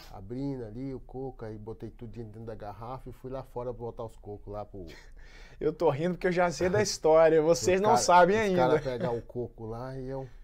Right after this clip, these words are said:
Speaker 1: botei na sacolinha e fui botar lá fora. Na hora que eu fui fechar a porta, eu esqueço meu dedo, cara. Aí eu pega na porta assim, arranca um, um, um couro do dedo, cara,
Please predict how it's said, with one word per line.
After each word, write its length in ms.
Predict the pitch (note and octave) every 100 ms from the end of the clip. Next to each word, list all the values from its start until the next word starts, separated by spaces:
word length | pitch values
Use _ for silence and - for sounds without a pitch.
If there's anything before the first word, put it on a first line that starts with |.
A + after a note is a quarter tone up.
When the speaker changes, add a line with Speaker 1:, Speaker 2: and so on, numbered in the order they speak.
| F#2 -
Speaker 1:
botei 240 | A2 A#2
na 120 | A2+ A2+
sacolinha 500 | - - A#2+ A#2+ C3
e 40 |
fui 120 | -
botar 260 | C3 - C#3+
lá 140 | D3
fora. 340 | D3 G#2 A2 A2+
Na 80 | A#2+
hora 160 | C3+
que 100 | C#3
eu 60 | C3+
fui 140 | -
fechar 360 | B2 B2+ - B2+
a 40 |
porta, 380 | A2+ A2 C3 C#3 - - - -
eu 80 | A#2
esqueço 500 | A2+ - B2 A#2+ B2
meu 200 | A#2+ G#2
dedo, 400 | F2 G2+ G2 G2
cara. 180 | - - - - - - - - -
Aí 220 | - F2+ G2
eu 80 | F2 F2 F2 - - - - - -
pega 220 | A2 G2+
na 140 | G#2+ G#2+
porta 340 | - G#2 -
assim, 340 | G2+ - A2 A2
arranca 460 | G2 A#2 A#2 -
um, 220 | A#2 G#2+ G#2
um, 380 | A2 A#2 A#2+ A#2+ A2+ A2 A2+
um 300 | B2 C3+ C#3+ C#3+ - - - - -
couro 340 | A#2+ B2+ C3
do 140 | A2 G2
dedo, 380 | F#2+ G#2+ B2+ A#2
cara, 220 | - F#2